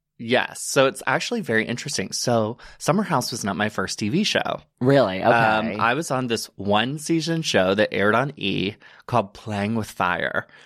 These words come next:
Speaker 1: which was about the food scene in New York. And there was, like, different
Speaker 2: Really?
Speaker 1: people. There was, like, Anna Boiardi on there, whose grandfather is Chef Boyardee. There was Candice Kumai, who's, like, a writer for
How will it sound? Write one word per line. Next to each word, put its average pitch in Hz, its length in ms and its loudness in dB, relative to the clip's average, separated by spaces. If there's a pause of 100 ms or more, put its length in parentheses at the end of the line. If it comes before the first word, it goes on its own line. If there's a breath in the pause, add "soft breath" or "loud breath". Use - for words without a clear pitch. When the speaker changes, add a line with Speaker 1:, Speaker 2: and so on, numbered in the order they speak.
(100)
Speaker 1:
which 113 180 -2
was 110 100 -2
about 110 200 0
the 104 60 -10
food 127 380 0
scene 95 300 -4
in 95 100 -2
New 98 80 -2
York. 95 440 -2
And 107 180 2
there 110 80 4
was, 107 180 -2
like, 107 200 0
different 143 460 2
Speaker 2:
Really? 123 260 2
Speaker 1:
people. 104 500 0 (280 loud breath)
There 120 100 2
was, 117 160 2
like, 98 240 -4
Anna 127 240 4
Boiardi 117 680 2
on 123 140 0
there, 127 240 2
whose 110 200 -2
grandfather 98 460 2
is 101 360 -2
Chef - 380 -2
Boyardee. 98 720 2
There 98 160 0
was 95 220 -4
Candice 110 400 -4
Kumai, 95 400 -4
who's, 98 220 -6
like, 101 100 -6
a 107 80 -2
writer 95 480 0
for 95 540 -2